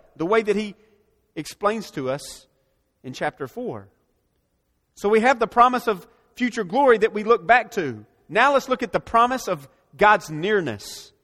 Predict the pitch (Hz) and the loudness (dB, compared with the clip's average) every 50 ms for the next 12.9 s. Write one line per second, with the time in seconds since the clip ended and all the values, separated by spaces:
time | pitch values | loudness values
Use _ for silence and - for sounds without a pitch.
0 | _ _ _ _ _ _ 202 233 240 294 277 247 254 247 220 190 165 151 147 _ | _ _ _ _ _ _ 2 2 4 2 -2 -2 -2 -2 -2 -2 -2 -4 -6 _
1 | _ _ _ - 196 214 208 220 202 175 - - 196 170 - 175 - - 214 190 | _ _ _ -4 -2 -2 -2 -2 -4 -6 -4 -4 -4 -4 -4 -6 -8 -4 -4 -2
2 | 160 147 165 165 - - 190 165 160 147 117 104 104 101 - _ _ _ _ _ | -2 -2 -2 -4 -4 -2 -2 0 0 0 -2 -6 -10 -14 -20 _ _ _ _ _
3 | _ _ _ 180 220 262 247 240 233 - 220 185 - - 220 226 214 185 165 170 | _ _ _ 2 2 2 2 0 -2 -4 -6 -6 0 2 4 4 4 2 -2 -4
4 | 180 180 - - - 240 247 247 240 - - 220 196 180 175 196 214 202 165 165 | -6 -8 -6 -4 -2 -2 -2 -2 -6 -8 -8 -6 -6 -4 -2 0 0 0 0 0
5 | - 170 185 214 220 202 208 202 196 - - - 175 165 175 190 208 208 220 214 | 0 2 2 2 2 2 0 -2 -4 -6 -10 -10 -6 -4 -4 -2 -2 -4 -6 -6
6 | 180 156 165 190 220 202 202 196 170 175 160 - 190 208 214 208 - 226 220 202 | -4 -2 0 0 0 0 -2 -4 -6 -6 -8 -6 -4 -4 -4 -4 -6 -8 -10 -10
7 | - _ _ _ _ _ _ _ _ _ _ _ _ _ _ _ _ _ _ _ | -14 _ _ _ _ _ _ _ _ _ _ _ _ _ _ _ _ _ _ _
8 | _ _ _ _ _ _ _ _ _ _ _ _ _ _ _ _ _ _ _ _ | _ _ _ _ _ _ _ _ _ _ _ _ _ _ _ _ _ _ _ _
9 | 147 143 - - - 214 220 202 190 185 170 160 151 156 151 123 110 101 95 92 | -8 -8 -8 -6 -2 0 0 2 2 0 -2 -2 0 0 0 0 -2 -6 -12 -18
10 | _ - - - - _ _ _ _ _ _ _ _ _ _ _ _ 123 123 120 | _ -20 -20 -20 -20 _ _ _ _ _ _ _ _ _ _ _ _ -10 -10 -8
11 | 113 123 147 170 180 185 196 196 202 196 _ _ _ _ _ _ _ _ _ _ | -6 -4 -4 -2 -2 -2 -4 -6 -10 -12 _ _ _ _ _ _ _ _ _ _
12 | _ _ _ _ _ _ _ - 120 104 110 120 123 123 110 98 90 | _ _ _ _ _ _ _ -16 -16 -14 -10 -8 -8 -8 -8 -10 -14